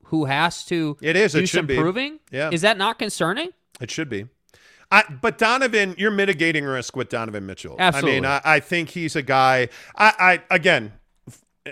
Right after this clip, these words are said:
Speaker 2: and i-, if you're new to the show, I'm a huge believer in Donovan Mitchell. I hate this trade. I don't care if you get, if you if you put the Garden on a flatbed and drive it to Utah, I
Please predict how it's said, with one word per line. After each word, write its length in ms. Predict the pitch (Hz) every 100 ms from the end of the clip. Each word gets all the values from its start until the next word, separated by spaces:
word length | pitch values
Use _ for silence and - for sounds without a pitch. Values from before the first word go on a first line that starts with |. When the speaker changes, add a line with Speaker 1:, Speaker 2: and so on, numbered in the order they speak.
| - -
Speaker 2:
and 160 | 175 170
i-, 40 |
if 400 | 170 160 175 165
you're 120 | 180
new 160 | 175 190
to 80 | 180
the 80 |
show, 400 | 160 180 165 156 - _ _ _ _ -
I'm 240 | 170 185
a 80 | 180
huge 420 | 143 185 180 139
believer 380 | - 147 139 127
in 60 | 120
Donovan 300 | 117 113 98
Mitchell. 320 | 85 - 76 _ _ _ _ _ _ _ _ _ _ - - _ _
I 160 | 135 143
hate 240 | 143 131
this 180 | 110 -
trade. 280 | - 85 69 _ _ _ _ _ -
I 120 | 147
don't 180 | 185 185
care 220 | 202 180
if 140 | 160 160
you 100 | 143
get, 340 | 117 156 147
if 200 | 156 -
you 180 | 165 147 _ _
if 140 | 151
you 80 | 156
put 200 | 139 190
the 60 | 151
Garden 420 | 120 147 156 147
on 100 | 143
a 60 | 123
flatbed 520 | 151 151 131 135 110
and 100 | 110
drive 300 | 131 127 123
it 100 | -
to 80 | 127
Utah, 400 | 123 117
I 40 | 85